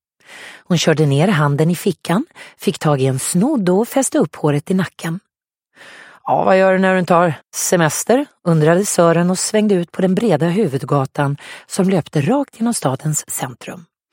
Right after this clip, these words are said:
"Eh, jag arbetar som ekonom på en revisionsbyrå",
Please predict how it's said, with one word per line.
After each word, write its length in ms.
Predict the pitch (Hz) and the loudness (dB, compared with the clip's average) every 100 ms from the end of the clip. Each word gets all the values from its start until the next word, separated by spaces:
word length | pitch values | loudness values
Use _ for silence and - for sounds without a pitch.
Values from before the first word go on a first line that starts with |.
| - - - - _ _ _ - | -20 -20 -20 -20 _ _ _ -4
"Eh, 200 | 185 180 | 0 2
jag 240 | 180 202 | 2 4
arbetar 360 | 208 185 190 190 | 4 2 2 0
som 300 | 165 - 175 | 0 0 2
ekonom 600 | 208 - 202 285 165 139 | 0 0 0 2 2 0
på 120 | - | 0
en 60 | 156 | 2
revisionsbyrå", 960 | 160 - 226 160 - 214 285 156 170 | 2 2 0 0 0 2 2 -2 -6